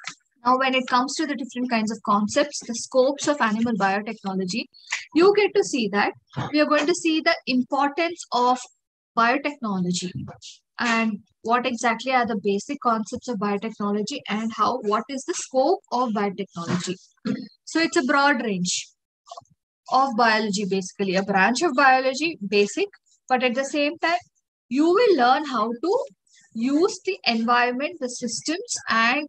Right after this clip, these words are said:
the different kinds of organisms so as to develop the products for the betterment of the people and the environment around us. So, and the tools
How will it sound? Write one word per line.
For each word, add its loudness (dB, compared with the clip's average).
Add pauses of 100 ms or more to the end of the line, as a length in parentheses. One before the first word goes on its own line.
(100)
the -4
different -4
kinds 2
of 2 (240)
organisms -2 (640)
so 0
as 4
to 2
develop -2 (100)
the -4
products -2 (440)
for 4
the -2
betterment 0
of -2
the -2 (580)
people 4 (200)
and 2
the -2
environment 0
around -2
us. -6 (340)
So, -2 (220)
and 2 (160)
the 0
tools 4